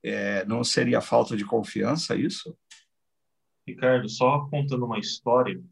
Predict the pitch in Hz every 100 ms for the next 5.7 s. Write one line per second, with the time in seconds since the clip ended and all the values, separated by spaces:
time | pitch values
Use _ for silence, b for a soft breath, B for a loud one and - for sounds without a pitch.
0 | - - 107 110 110 101 104 107 - 101
1 | 104 107 - 98 - 202 101 95 - 180
2 | 113 120 104 - - - 104 - 104 101
3 | - - 139 135 101 104 104 101 - 101
4 | 98 120 139 127 107 117 120 110 107 107
5 | 104 - 117 135 147 - -